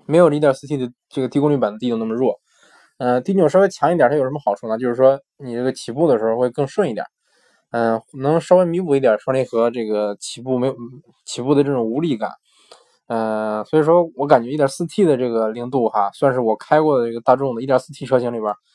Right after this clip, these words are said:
算比较好开的，几乎可以说，说是最，最好开的。嗯，大概就是这样，但是还，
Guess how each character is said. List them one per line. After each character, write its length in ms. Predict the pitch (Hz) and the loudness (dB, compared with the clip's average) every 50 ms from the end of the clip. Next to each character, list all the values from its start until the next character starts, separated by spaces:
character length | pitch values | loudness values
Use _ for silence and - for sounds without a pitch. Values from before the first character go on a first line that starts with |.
| _ _ _ _ _ _ _ _ | _ _ _ _ _ _ _ _
算 160 | - 175 147 | -2 -2 0
比 140 | - 160 160 | 2 4 4
较 80 | 160 | 4
好 100 | 143 123 | 4 2
开 220 | - - - 113 107 | 0 -2 -6 -14 -14
的， 60 | - _ _ _ _ _ _ _ _ _ _ | -14 _ _ _ _ _ _ _ _ _ _
几 160 | - - 170 | -4 -2 0
乎 140 | 175 185 185 | 2 2 2
可 100 | 175 170 | 2 2
以 80 | 147 123 | 2 0
说， 180 | - - 131 | 0 -4 -8
说 160 | 120 - 135 123 | -6 -2 -2 -2
是 80 | 120 | 0
最， 140 | - - 135 117 | -2 -2 -4 -4
最 180 | - - - | -4 -6 -4
好 100 | 120 117 | -2 -2
开 180 | 101 - - 107 | -2 -4 -8 -18
的。 140 | 92 - - _ _ _ _ _ _ _ _ _ _ - | -18 -18 -20 _ _ _ _ _ _ _ _ _ _ -4
嗯， 760 | 123 127 127 127 123 120 120 117 117 117 117 117 117 117 123 - | -2 0 0 0 0 -2 -4 -6 -6 -6 -8 -8 -10 -10 0 4
大 100 | 151 139 | 6 6
概 120 | 131 127 | 6 4
就 80 | 113 113 | 2 0
是 80 | 107 104 | -4 -6
这 60 | 104 | -8
样， 100 | 87 90 | -6 0
但 140 | - 147 139 | 2 2 2
是 60 | 139 | 2
还， 220 | 135 - - 156 | 4 4 4 4